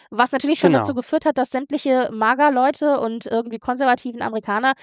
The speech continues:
Speaker 1: einen halben Herzkasper bekommen haben, weil die findet ja nicht in unserer Sprache statt.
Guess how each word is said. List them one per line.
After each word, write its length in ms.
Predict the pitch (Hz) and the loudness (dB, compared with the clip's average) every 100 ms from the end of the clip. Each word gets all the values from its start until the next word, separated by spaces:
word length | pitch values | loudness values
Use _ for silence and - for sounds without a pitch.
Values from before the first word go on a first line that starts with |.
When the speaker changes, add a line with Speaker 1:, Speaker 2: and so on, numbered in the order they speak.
| - - - | -12 -16 -2
Speaker 1:
einen 220 | 220 226 | -2 2
halben 180 | 226 233 | 2 2
Herzkasper 500 | 254 - 240 - 208 | 0 0 -4 -4 -6
bekommen 400 | 190 208 202 226 | -4 -4 -4 -4
haben, 300 | 190 233 302 _ - - _ | -4 -4 -8 _ -20 -20 _
weil 520 | 214 220 226 226 233 - - | 4 4 4 2 -2 -8 -8
die 140 | 233 | -6
findet 240 | - 381 370 | 2 2 6
ja 80 | 415 | 4
nicht 140 | 392 | 4
in 80 | 370 | 0
unserer 240 | 320 - 339 | 0 2 0
Sprache 440 | 247 226 403 - | 0 2 2 2
statt. 380 | 190 - 240 | -8 0 0